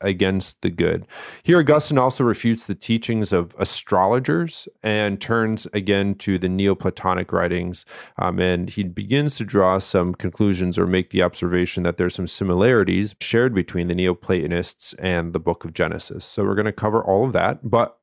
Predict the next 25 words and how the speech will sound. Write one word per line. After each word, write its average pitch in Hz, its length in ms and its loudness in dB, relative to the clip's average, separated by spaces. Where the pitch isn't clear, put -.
before 104 280 0
we 143 100 2
do, 92 180 2
let's 95 200 0
get 85 120 -2
started 87 380 -2
with - 400 -10
a - 40 -14
prayer. 80 440 -10
In 117 100 -4
the 117 80 -2
name 113 200 0
of 113 60 -4
the 104 60 -8
Father, 113 420 0
and 98 200 -10
of 95 80 -4
the 87 80 -2
Son, 123 420 -2
and 107 160 -6
of 90 80 -4
the 90 60 -4
Holy 107 280 -2
Spirit. - 600 -12
Amen. 92 440 -2